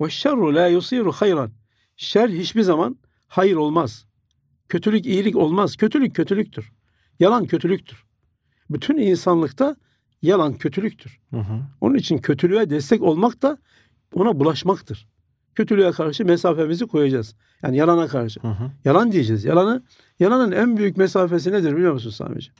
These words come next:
Speaker 1: O yalanı deşifre etmektir.
Speaker 2: Hmm.
Speaker 1: Yalancıya en büyük yardım böyle yapılır.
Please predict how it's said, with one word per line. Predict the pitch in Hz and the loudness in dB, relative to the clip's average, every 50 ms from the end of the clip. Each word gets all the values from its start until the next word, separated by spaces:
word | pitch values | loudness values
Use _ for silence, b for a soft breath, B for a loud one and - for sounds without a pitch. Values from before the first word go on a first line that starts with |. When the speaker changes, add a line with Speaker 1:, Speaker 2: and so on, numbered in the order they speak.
| _ _ _ _ _ _ _ _ _ - | _ _ _ _ _ _ _ _ _ 0
Speaker 1:
O | - | 2
yalanı | 208 180 185 214 208 170 135 | 4 4 4 4 2 2 0
deşifre | 143 139 - 175 - 180 160 | 0 -2 -2 -2 0 0 -2
etmektir. | 139 - 123 107 - - - _ _ _ _ _ _ | -2 -4 -10 -12 -14 -16 -20 _ _ _ _ _ _
Speaker 2:
Hmm. | - 110 107 101 98 95 92 90 87 90 98 92 - _ _ _ _ _ _ _ _ _ _ _ _ _ _ _ _ _ - | -8 -6 -6 -4 -6 -6 -8 -8 -10 -10 -12 -16 -18 _ _ _ _ _ _ _ _ _ _ _ _ _ _ _ _ _ -2
Speaker 1:
Yalancıya | 160 180 202 214 190 208 196 180 | 0 2 2 0 0 0 0 2
en | 208 226 226 202 | 2 0 0 0
büyük | 185 180 170 180 | 0 0 0 2
yardım | 175 170 180 170 190 226 233 226 - _ _ - | 2 2 2 2 0 -4 -4 -6 -12 _ _ -2
böyle | 165 185 190 180 | 2 2 2 2
yapılır. | 165 147 - 139 107 101 - - | 0 -2 -4 -6 -10 -10 -12 -16